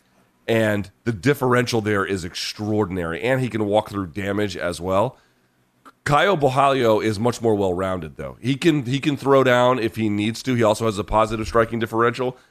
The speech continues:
By the way, he barely gets hit, one point seven strikes per minute, um, uh, absorbed. So that's super low. Takedown defense is decently high. Takedown accuracy is pretty high. He actually goes for about two takedowns per fifteen minutes as well.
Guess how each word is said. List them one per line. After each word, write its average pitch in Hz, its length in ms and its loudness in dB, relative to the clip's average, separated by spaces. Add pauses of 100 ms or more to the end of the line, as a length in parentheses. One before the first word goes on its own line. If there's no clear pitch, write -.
By 123 100 2
the 131 60 4
way, 123 120 2
he 117 160 -4
barely 120 420 2
gets 110 240 -2
hit, 139 180 2
one 104 220 0
point 107 240 0
seven 110 300 0
strikes 113 320 0
per 104 180 -4
minute, 107 320 -2 (420)
um, 92 460 0 (320)
uh, 101 60 0
absorbed. 117 600 0
So - 120 -14
that's 107 220 2
super 123 400 -2
low. 101 380 2 (300)
Takedown 147 300 2
defense 139 320 0
is 120 160 -6
decently 127 640 0
high. 127 240 2
Takedown 123 340 0
accuracy 113 400 0
is 117 80 -2
pretty 117 220 -2
high. 110 260 2
He 110 140 2
actually 107 220 -2
goes 110 140 2
for 101 120 -4
about 98 320 0
two 110 100 -10
takedowns 107 460 -2
per 104 100 -6
fifteen 104 380 -6
minutes 101 200 -2
as 87 120 -8
well. 98 360 2